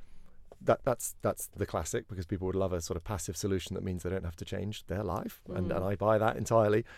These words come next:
Speaker 1: I think the two key criteria there is, is, has something changed dramatically over a relatively small period of time, you know, four, five, six weeks. That would be significant. If, if I take an arbitrary seven and I move to an arbitrary four out of ten with my energy, that would be enough to say, that doesn't correlate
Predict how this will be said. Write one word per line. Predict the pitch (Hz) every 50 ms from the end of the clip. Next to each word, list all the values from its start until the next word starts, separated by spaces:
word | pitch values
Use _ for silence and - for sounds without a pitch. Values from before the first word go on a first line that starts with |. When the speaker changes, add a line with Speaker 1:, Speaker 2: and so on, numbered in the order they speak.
| - - - - - -
Speaker 1:
I | - - 143
think | 139 147 127
the | 123 123
two | - - 143 127 113 -
key | - - 113
criteria | - - 107 95 - 107 98 95 92
there | 95 95 95 92 92
is, | 90 87 - - -
is, | 113 92 87 92 - -
has | 107 101 -
something | - - - 98 - 110 92
changed | - - 104 98 98 95 85 -
dramatically | 104 95 98 90 - - 104 - 98 95 92
over | 92 85 90 90
a |
relatively | 87 92 98 92 87 - 92 82 85 80
small | - - 90 85
period | - - 87 82
of | 85
time, | - 90 87 85 82 80 82 85
you | 85
know, | 82 80
four, | - - - 90 85 82
five, | - - 90 85 82 -
six | - - - - - 85
weeks. | 85 82 - - -
That | - - - -
would | 101 82
be | - 87 85 82 - -
significant. | - - 87 90 92 - - 85 - 87 80 -
If, | - 87 - - - - -
if | 92 -
I | 92 87
take | - 92 85 -
an | 95
arbitrary | 92 92 87 90 - - 95 87
seven | - 92 92 85 92 87
and | 87 85
I | 90
move | 90 90 85 85
to | - 87
an | 85
arbitrary | 85 82 80 - - - 85
four | 82 - - 92 87 90 85 85 - - - - _ -
out | - 101 92
of | 90 82
ten | - - 104 92 90
with | 90 87
my | 87 87
energy, | 87 85 85 - 87 82
that | 92 - -
would | 104 87
be | - 95 92 - - - - - - - - -
enough | 123 113 120 120 - -
to | - 104
say, | - 104 101 98 95 95 - - - - - - - - - - -
that | 113 -
doesn't | 107 101 - -
correlate | - - - 113 113 110 117 131 -